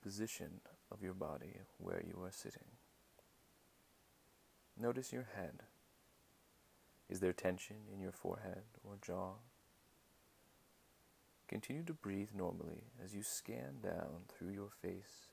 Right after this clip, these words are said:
and neck. Notice if your muscles feel relaxed or tense. Is your head bent in any particular direction?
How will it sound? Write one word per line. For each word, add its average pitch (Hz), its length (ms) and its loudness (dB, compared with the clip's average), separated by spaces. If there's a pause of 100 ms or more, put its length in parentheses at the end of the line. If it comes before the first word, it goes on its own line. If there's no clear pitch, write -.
and 98 260 -6
neck. - 200 -4 (1700)
Notice 113 380 4
if 101 100 2
your 101 120 6
muscles 101 520 0
feel 90 140 -2
relaxed 92 640 2
or 90 80 -2
tense. - 540 -4 (1400)
Is 98 80 -4
your 95 120 0
head 92 220 2
bent 95 400 2
in 92 120 -2
any 92 160 0
particular 98 520 -2
direction? 95 580 0